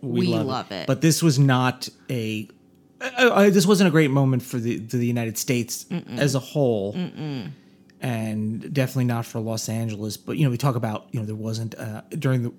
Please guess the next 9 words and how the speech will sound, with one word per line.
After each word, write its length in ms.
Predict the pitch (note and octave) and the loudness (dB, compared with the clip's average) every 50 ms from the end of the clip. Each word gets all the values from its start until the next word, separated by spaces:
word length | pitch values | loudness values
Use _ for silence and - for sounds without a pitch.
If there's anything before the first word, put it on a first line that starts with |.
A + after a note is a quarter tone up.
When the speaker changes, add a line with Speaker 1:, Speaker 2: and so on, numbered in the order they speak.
| - - - - _ - | -14 -16 -16 -16 _ -8
Speaker 1:
the 80 | D3 C3 | -6 -2
World 240 | B2 B2+ A#2 A#2 A#2+ | -2 0 -2 -2 0
Wars, 540 | C3+ F3+ G3 F3 C#3 C3 B2+ B2+ C3 - - | 4 6 6 6 6 6 4 2 0 -4 -4
Speaker 2:
Mm-hmm. 460 | G3 F3+ E3 F3+ F3 F3 E3+ - - - - - | -2 -2 0 0 -2 -2 -6 -8 -12 -18 -10 -4
Speaker 1:
there 160 | - D3 C#3 | 0 0 2
was 120 | B2+ A#2+ | 2 4
never 220 | C#3 D3 B2+ A#2 A2 | 4 4 4 4 0
fought 420 | - - - C3 A#2+ A2+ - - | -6 -2 0 0 0 0 -2 -4
on 420 | B2 A2+ G#2+ G#2 G2+ G#2 G2+ G#2 | -6 -6 -6 -6 -6 -8 -8 -10